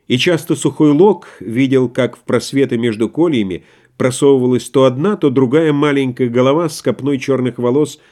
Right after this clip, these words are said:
и горящими чёрными глазами, ведя счёт краснеющим ягодам. Однажды под вечер Сухой Лог отправился на почту.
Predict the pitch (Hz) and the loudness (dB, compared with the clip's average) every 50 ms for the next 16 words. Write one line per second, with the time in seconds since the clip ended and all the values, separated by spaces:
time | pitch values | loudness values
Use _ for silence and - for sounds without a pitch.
0 | _ - - 120 131 143 131 135 131 - - 131 127 123 123 - 135 127 120 123 | _ -8 -4 -2 0 2 2 0 0 -2 -4 -2 -2 -2 -2 0 -2 0 0 0
1 | 123 120 123 117 127 127 131 117 110 110 98 87 85 80 73 - - - - _ | -2 -2 -2 0 0 0 0 0 0 -2 -2 -2 -6 -8 -10 -12 -14 -20 -20 _
2 | - 107 120 127 110 120 110 - - - 160 165 165 - 123 107 92 - 107 110 | -8 -2 -2 0 2 0 0 0 -2 -2 -2 -4 -4 -2 -4 -4 -4 -2 -2 -2
3 | 113 110 107 - - 90 78 73 73 78 73 64 64 60 - 50 _ _ _ _ | -2 -2 -2 -4 -10 -10 -10 -8 -8 -8 -8 -8 -12 -16 -20 -20 _ _ _ _
4 | _ _ _ _ _ _ _ _ _ _ _ _ _ _ _ _ _ _ _ _ | _ _ _ _ _ _ _ _ _ _ _ _ _ _ _ _ _ _ _ _
5 | _ _ _ _ _ _ _ _ _ _ _ _ _ _ _ _ _ _ _ _ | _ _ _ _ _ _ _ _ _ _ _ _ _ _ _ _ _ _ _ _
6 | _ _ _ _ - 110 104 117 131 123 107 120 110 - 117 98 107 135 165 156 | _ _ _ _ -10 -8 -4 -2 -2 -2 -2 -2 -4 -4 -4 -4 -2 -2 -2 -2
7 | - - 82 73 _ _ _ _ _ _ _ _ _ _ _ - - 135 131 - | -4 -8 -12 -14 _ _ _ _ _ _ _ _ _ _ _ -4 -4 -2 0 2
8 | 139 135 135 135 170 180 175 - 135 123 - - 139 143 151 143 143 131 - - | 2 4 4 4 2 0 0 -4 -10 -10 -8 -6 -4 -4 -4 -4 -6 -8 -10 -10
9 | 143 143 135 139 - 85 - - - - - - | -10 -10 -10 -10 -10 -10 -10 -10 -12 -18 -18 -20